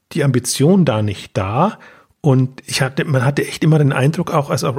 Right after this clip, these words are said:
ob Rocket irgendwie, sobald es an der Börse war, so dass das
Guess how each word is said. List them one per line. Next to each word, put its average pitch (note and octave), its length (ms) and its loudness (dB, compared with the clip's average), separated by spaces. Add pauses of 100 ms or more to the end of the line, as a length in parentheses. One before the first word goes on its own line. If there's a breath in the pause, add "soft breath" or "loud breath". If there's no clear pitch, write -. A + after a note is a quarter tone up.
ob - 180 -10
Rocket B2+ 380 -2
irgendwie, C#3 480 0 (580 loud breath)
sobald B2 360 0
es - 40 0
an D3+ 80 4
der C#3+ 100 4
Börse C3+ 400 2
war, C3+ 200 2
so C#3 80 0
dass C3 280 0
das - 580 -4